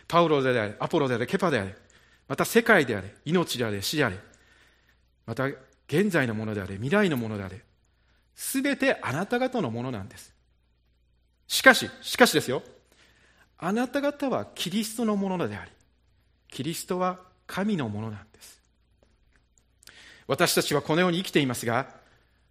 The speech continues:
私たちは今この命を神様から借りてるんです。だからこの命をどのように扱うかが必要なんですね。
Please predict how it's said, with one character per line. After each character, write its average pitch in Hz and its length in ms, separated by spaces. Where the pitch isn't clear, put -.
私 214 360
た 160 120
ち 113 140
は 104 180
今 208 240
こ - 180
の 147 160
命 214 360
を 117 100
神 214 260
様 131 240
か 104 120
ら 98 100
借 139 260
り 180 60
て 190 120
る 180 120
ん 107 60
で 101 100
す。 - 200
だ 196 120
か 262 120
ら 226 100
こ - 180
の 143 140
命 180 320
を 110 100
ど 202 240
の 311 140
よ 208 160
う 139 40
に 120 120
扱 107 380
う 104 40
か 101 80
が 95 120
必 - 220
要 104 80
な 104 100
ん 98 60
で 101 80
す - 140
ね。 127 200